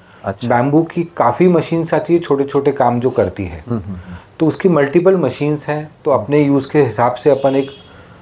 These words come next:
Speaker 2: मान के चलिए, चार से पाँच लाख में एक variety of machines आ सकती है, जिसमें अपन ऐसे पाँच छः product बना सकते हैं।
Speaker 1: अच्छा। और जितने product के बारे में सोचोगे, उतनी बढ़ती
Speaker 2: उतनी आप,
Speaker 1: चलेगी।
Speaker 2: हाँ,
Speaker 1: तो हम
Speaker 2: machines
Speaker 1: ये
Speaker 2: रख
Speaker 1: मान के
Speaker 2: लो।
Speaker 1: चले, दस लाख तक उसका वो चल
Speaker 2: एक छोटा unit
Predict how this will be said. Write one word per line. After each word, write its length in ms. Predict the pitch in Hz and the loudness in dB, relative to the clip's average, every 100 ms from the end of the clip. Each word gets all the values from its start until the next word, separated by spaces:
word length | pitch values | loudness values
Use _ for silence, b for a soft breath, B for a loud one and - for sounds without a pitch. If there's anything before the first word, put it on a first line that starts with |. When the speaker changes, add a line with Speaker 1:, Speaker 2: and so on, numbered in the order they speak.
| - | -6
Speaker 2:
मान 160 | 123 120 | -4 0
के 80 | 131 | 0
चलिए, 280 | 131 127 127 | 2 4 4
चार 280 | 123 110 | 4 2
से 140 | 110 123 | 0 -2
पाँच 320 | 120 117 - | 0 0 2
लाख 220 | 127 117 131 | 0 0 0
में 120 | 127 | 0
एक 80 | 110 | 4
variety 480 | 107 120 123 165 | 4 4 4 4
of 140 | 147 131 | 4 -2
machines 280 | 143 139 139 | -4 -4 -4
आ 100 | 120 | -4
सकती 280 | 123 - | -8 -6
है, 60 | 151 | -4
जिसमें 240 | 139 151 | -4 -2
अपन 220 | 143 151 147 | 0 0 -2
ऐसे 160 | - | -2
पाँच 300 | - 123 123 | 0 0 0
छः 100 | 185 | 0
product 340 | 180 131 147 127 | 0 0 -2 -4
बना 220 | 95 90 | -6 -8
सकते 300 | - - 90 | -12 -18 -18
हैं। 80 | - - - - - | -18 -20 -20 -20 -16
Speaker 1:
अच्छा। 480 | - - - - 196 | -14 -14 -18 -4 0
और 140 | 190 | 2
जितने 380 | 143 139 160 190 | 0 -2 0 0
product 420 | - 165 160 160 | 0 0 0 0
के 100 | 180 | 0
बारे 240 | 156 147 147 | 2 2 0
में 80 | 139 | -2
सोचोगे, 360 | 143 127 190 | -4 0 2
उतनी 300 | 202 - 156 | 2 0 -2
बढ़ती 320 | 139 - 175 | 0 0 -2
Speaker 2:
उतनी 140 | 110 175 | 0 2
आप, 140 | 160 | 2
Speaker 1:
चलेगी। 120 | 117 - | 0 -6
Speaker 2:
हाँ, 120 | 101 | -8
Speaker 1:
तो 100 | 123 | -6
हम 40 | |
Speaker 2:
machines 280 | 131 165 185 | 0 2 2
Speaker 1:
ये 80 | 185 | 2
Speaker 2:
रख 60 | |
Speaker 1:
मान 180 | 185 180 | 2 2
के 60 | 180 | 2
Speaker 2:
लो। 60 | |
Speaker 1:
चले, 220 | 180 170 165 | 2 2 4
दस 220 | 170 170 | 2 2
लाख 260 | 160 147 - | 2 2 0
तक 180 | 156 156 | -2 -2
उसका 500 | 143 156 143 131 120 | -4 0 2 2 -2
वो 220 | 127 131 | -4 -4
चल 260 | 123 131 120 | -2 -4 0
Speaker 2:
एक 200 | 170 170 | 0 0
छोटा 240 | 160 156 | 0 2
unit 380 | 175 165 170 175 | 2 2 0 -2